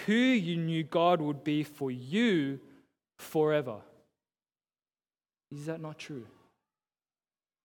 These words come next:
And this allowed you to find a renewed confidence in Him. And how beautiful it is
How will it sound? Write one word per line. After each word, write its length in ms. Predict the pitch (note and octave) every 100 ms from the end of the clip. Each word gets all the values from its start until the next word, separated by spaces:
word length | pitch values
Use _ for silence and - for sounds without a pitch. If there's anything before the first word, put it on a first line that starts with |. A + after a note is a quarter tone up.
| _ _ _ _
And 220 | C#3 D3
this 300 | C3+ G3 G#3+ -
allowed 540 | D3 C3+ D3+ F3 C#3
you 80 | D#3+
to 180 | - C3
find 400 | - C#3 D3 D3+
a 80 | B2+
renewed 760 | A#2+ B2+ C3+ D#3+ F#3 D#3 B2
confidence 880 | - - D3 - A#2+ G#2 G2 - - _ _ _ _ _ -
in 220 | B2 A#2+
Him. 320 | G#2+ A2+ F#2+ F2+ _ _ _ _ _ _ _ _ _ _ _ _ _ _ _ _ _ _ _ _ _ _ _ _ _ _ _ -
And 120 | B2+
how 280 | - E3+ G#3
beautiful 580 | D#3+ C3+ D3+ F3+ - D#3+
it 180 | D#3 C#3
is 440 | B2 G2 - -